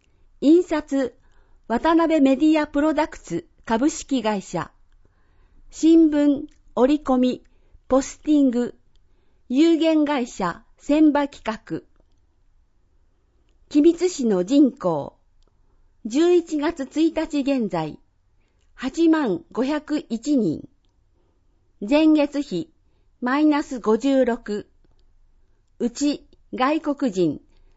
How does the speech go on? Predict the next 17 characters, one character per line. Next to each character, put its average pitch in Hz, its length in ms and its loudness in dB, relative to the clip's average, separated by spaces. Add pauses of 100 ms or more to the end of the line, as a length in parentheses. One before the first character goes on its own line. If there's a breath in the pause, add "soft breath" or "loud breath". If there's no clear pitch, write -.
千 302 400 0
二 233 100 0
百 277 300 -4
十 269 240 -2
二 262 180 2
人。 175 280 -2 (1160)
前 320 280 4
月 302 280 -2
比、 190 280 -8 (300)
プ 262 100 -4
ラ 285 120 0
ス 311 160 -4
二 285 220 4
十 214 240 -4
六。 170 440 -10 (760)
内 294 280 -2
訳、 302 480 0